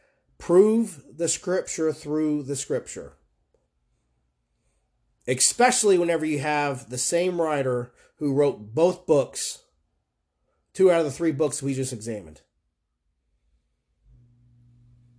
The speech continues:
And it's important that you know this stuff.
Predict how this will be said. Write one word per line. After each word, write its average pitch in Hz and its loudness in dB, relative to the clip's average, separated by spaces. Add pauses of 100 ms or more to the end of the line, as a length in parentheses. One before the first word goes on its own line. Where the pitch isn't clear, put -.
(680)
And 143 2
it's 147 0
important 202 2
that 175 -2
you 170 -4
know 190 6
this 180 -4
stuff. - -10